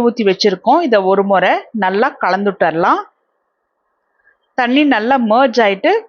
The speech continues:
நமக்கு தேவையான பக்குவத்துல இருக்கான்னு செக் பண்ணிட்டு விட்டுடலாம். இன்னும் கொஞ்சம் தண்ணி தேவைப்பட்டுச்சுன்னா நம்ம ஊத்திக்கலாம். இதுல தாளிப்பையும் போட்டுட்டு சர்வ் பண்ணிட வேண்டியதுதான். நல்ல டேஸ்டியா கமகமன்னு வாசனையில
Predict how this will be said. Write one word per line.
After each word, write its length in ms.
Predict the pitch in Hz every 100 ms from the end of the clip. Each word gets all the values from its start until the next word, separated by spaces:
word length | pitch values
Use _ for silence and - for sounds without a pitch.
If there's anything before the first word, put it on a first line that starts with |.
| _
நமக்கு 280 | 196 247 294 240 214
தேவையான 480 | 220 240 254 247 240
பக்குவத்துல 480 | 185 220 220 214 220 180
இருக்கான்னு 360 | - 214 233 -
செக் 180 | 180 -
பண்ணிட்டு 340 | 220 196 180 370 262
விட்டுடலாம். 480 | 175 160 170 277 - - - - -
இன்னும் 200 | 269 285
கொஞ்சம் 240 | 277 254 247
தண்ணி 220 | 226 269 269
தேவைப்பட்டுச்சுன்னா 720 | 233 233 214 208 233 240 320 440
நம்ம 200 | 254 156 156
ஊத்திக்கலாம். 500 | 165 170 160 156 - _ _ _ 233
இதுல 240 | 226 294 311 220
தாளிப்பையும் 680 | 196 240 247 240 247 370 -
போட்டுட்டு 420 | 185 185 190 339 480 - -
சர்வ் 260 | - 185 185
பண்ணிட 240 | 185 175 160
வேண்டியதுதான். 460 | 170 160 160 196 330 - _ _ _ _ 220
நல்ல 240 | 196 226 233 202
டேஸ்டியா 600 | 202 220 - 220 208 302 381 240 180
கமகமன்னு 680 | 190 226 240 240 254 233 170
வாசனையில 540 | 185 - 214 175 180